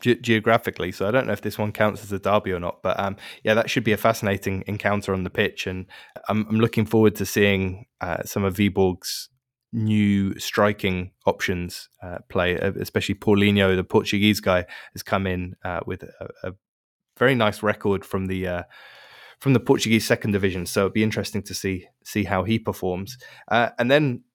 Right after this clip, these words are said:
of course, we've got El Plastico, Silkeborg versus F C Nordsjælland, the two teams with synthetic pitches. They, there is a plastic trophy,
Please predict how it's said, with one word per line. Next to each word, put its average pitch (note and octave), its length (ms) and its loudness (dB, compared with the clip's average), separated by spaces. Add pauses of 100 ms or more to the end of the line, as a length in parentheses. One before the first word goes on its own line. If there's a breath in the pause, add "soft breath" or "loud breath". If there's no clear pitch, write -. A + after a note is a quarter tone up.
of - 120 -6
course, F3 320 2
we've A2+ 160 -4
got B2 260 2
El A#2 120 4
Plastico, A#2 640 -2 (280)
Silkeborg A#2 560 2
versus G#2+ 300 2
F G#2+ 100 2
C G#2+ 140 0
Nordsjælland, G#2 560 4 (100)
the G#2 80 -4
two A#2+ 200 4
teams G#2 360 2
with G2+ 160 -2
synthetic G#2 540 -2
pitches. G#2 480 -2 (360 loud breath)
They, G2+ 500 2
there G#2 200 6
is A#2 140 2
a F#2+ 40 -6
plastic - 520 -4
trophy, G#2 520 0